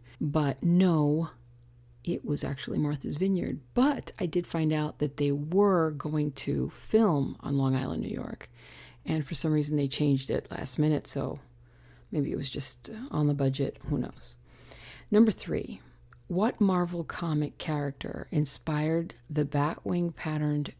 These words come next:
makeup that Gene Simmons wore on Kiss? The answer is Black Bolt. It's a nineteen sixty-five Marvel's comic.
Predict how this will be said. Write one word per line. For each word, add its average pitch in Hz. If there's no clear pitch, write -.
makeup 160
that -
Gene 190
Simmons -
wore -
on 202
Kiss? -
The 240
answer 220
is 180
Black 143
Bolt. -
It's -
a 147
nineteen 151
sixty-five 143
Marvel's 139
comic. -